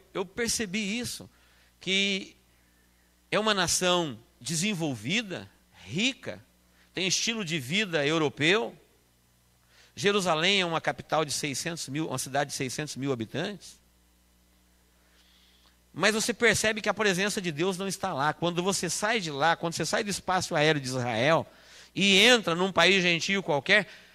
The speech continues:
parece que você percebe no ar que Deus está disponível.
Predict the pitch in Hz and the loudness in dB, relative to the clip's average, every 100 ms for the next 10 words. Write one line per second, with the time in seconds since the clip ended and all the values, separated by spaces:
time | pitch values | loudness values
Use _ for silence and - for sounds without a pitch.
0 | _ - 185 214 - 226 - 226 190 - | _ 0 4 4 2 -2 0 2 2 0
1 | 208 190 190 190 170 196 175 175 139 175 | -2 -4 -4 2 4 4 2 -2 0 2
2 | 160 151 180 160 - 180 120 185 143 | 2 0 -2 -4 -4 -6 -4 -4 -8